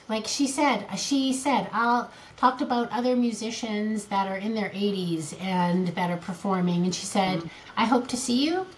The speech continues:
Speaker 1: here again in ten to twelve years." And I'm like, "Girl, I will be here. I will be here to meet with you." Um, just
Speaker 2: Awesome.
Speaker 1: a rich, sexy,
Speaker 2: Voice.
Speaker 1: pretty voice.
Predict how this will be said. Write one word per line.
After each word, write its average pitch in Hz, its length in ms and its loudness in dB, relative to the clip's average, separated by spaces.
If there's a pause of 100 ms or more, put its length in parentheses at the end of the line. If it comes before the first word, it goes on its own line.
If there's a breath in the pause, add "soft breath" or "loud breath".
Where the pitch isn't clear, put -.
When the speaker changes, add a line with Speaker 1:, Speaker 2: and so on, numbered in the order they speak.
(840)
Speaker 1:
here 262 240 2
again 247 640 2
in 214 420 2
ten 240 220 2
to - 80 -6
twelve 214 280 2
years." 175 300 -2
And 190 80 -2
I'm 180 140 0
like, 180 240 -4
"Girl, 254 440 4
I 240 180 4
will 214 120 0
be 214 260 -4
here. 170 480 -2 (140)
I 208 120 -2
will 208 80 0
be 262 260 2
here 302 240 2
to 269 80 2
meet 233 260 0
with 185 240 -6
you." 147 260 -4 (640 loud breath)
Um, 196 520 4
just 277 240 -2
Speaker 2:
Awesome. 196 200 0
Speaker 1:
a 226 40 0
rich, 302 520 0 (720 soft breath)
sexy, - 880 0 (540)
Speaker 2:
Voice. 92 220 -6
Speaker 1:
pretty 269 300 4
voice. 214 760 0